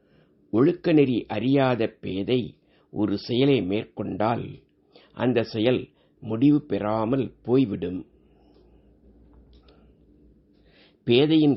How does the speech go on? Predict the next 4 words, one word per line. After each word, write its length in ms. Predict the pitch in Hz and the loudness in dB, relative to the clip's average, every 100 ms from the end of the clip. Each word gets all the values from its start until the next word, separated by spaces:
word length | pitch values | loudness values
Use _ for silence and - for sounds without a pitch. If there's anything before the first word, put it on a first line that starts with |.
| - | 0
பெருஞ்செல்வத்தால் 1120 | 110 127 - 107 98 113 - - 107 110 85 - _ _ _ | -4 -4 -4 -6 -4 -4 -8 -6 -2 -2 -4 -12 _ _ _
அவனோடு 400 | 85 113 127 147 160 | -6 0 2 2 0
தொடர்பு 360 | 160 104 135 139 | -4 -4 0 0
இல்லாத 400 | 135 131 131 127 | 0 0 -2 -4